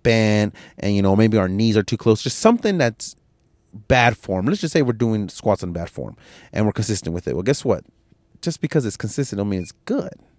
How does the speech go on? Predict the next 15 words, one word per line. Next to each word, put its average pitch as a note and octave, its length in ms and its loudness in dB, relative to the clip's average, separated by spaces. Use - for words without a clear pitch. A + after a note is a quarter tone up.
Just D3+ 180 -6
because D#3 240 -2
it's A#2+ 100 -8
consistent C#3+ 420 -4
don't B2+ 120 0
mean C3 120 0
it's - 240 -6
fucking, C#3 300 -2
like, G#2 200 -4
you G#2+ 100 -6
know? B3+ 260 -2
We A#2+ 100 -2
gotta D3+ 160 6
be E3+ 100 4
consistent C#3+ 680 -2